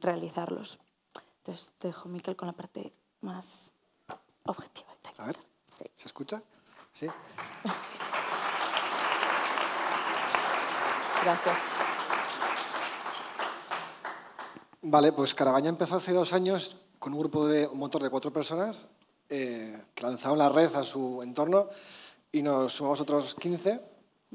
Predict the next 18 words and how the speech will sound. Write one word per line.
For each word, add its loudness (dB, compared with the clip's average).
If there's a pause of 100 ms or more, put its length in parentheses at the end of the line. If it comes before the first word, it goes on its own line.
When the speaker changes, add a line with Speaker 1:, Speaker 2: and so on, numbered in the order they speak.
(160)
Speaker 2:
O -8
sea, -8
actual-, -4
actualmente -6
estamos -4
unos -6
quince, -6
veinte -2
personas 0 (420)
formando 0
grupo, 4
pero 4
con -2 (240)
aspiraciones -2
a 2
ampliar -2
la -2
red, -2